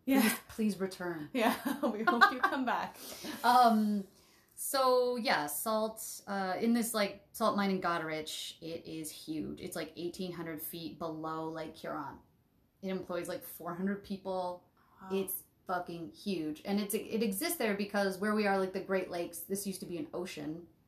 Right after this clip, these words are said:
Speaker 2: And there's salt deposits and salt veins all kind of through. So.
Speaker 1: Do you know what they're mining it for?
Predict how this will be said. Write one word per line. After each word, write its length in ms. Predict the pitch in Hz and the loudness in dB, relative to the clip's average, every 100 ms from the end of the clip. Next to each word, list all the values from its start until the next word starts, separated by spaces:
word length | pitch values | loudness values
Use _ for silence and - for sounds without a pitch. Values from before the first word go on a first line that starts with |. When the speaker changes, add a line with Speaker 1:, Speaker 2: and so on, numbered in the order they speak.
| _ _ _ _ _ - | _ _ _ _ _ -8
Speaker 2:
And 200 | 190 190 | -2 2
there's 180 | 190 185 | 4 2
salt 300 | - 156 - | 0 -2 -2
deposits 560 | - - 147 156 - | -6 -6 -6 -6 -6
and 160 | - 175 | -6 -4
salt 300 | - 151 - | -2 -4 -4
veins 360 | 151 147 151 - | -4 -4 -4 -4
all 260 | 165 160 | -4 -4
kind 240 | 160 160 151 | -6 -6 -6
of 80 | 147 | -6
through. 400 | - - - - - | -12 -12 -12 -14 -20
So. 400 | - - 92 - - _ _ _ _ _ _ _ _ _ _ - _ | -14 -10 -8 -10 -14 _ _ _ _ _ _ _ _ _ _ -20 _
Speaker 1:
Do 80 | - | -6
you 60 | 247 | -4
know 140 | 269 | -2
what 200 | 196 196 | -2 -2
they're 160 | 208 196 | -4 -6
mining 280 | 175 180 208 | -6 -6 -8
it 100 | - | -8
for? 360 | 247 269 302 | -6 -4 -6